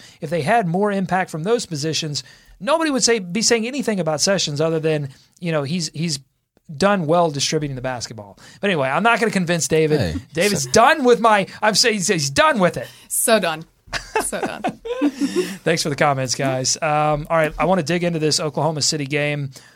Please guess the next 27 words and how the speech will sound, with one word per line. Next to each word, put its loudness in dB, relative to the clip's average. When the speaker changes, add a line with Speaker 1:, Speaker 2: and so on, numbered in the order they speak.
Speaker 1:
uh, -6
real 0
quickly, -2
a -6
little -2
deeper -4
before -6
we -6
get -6
out -2
of -10
here, -6
and -8
then -8
we've -10
got -2
a -8
quick -8
game -6
of -12
phase -6
and -8
stays, -4
phase -10
or -4
stays. -6
<laughs> -16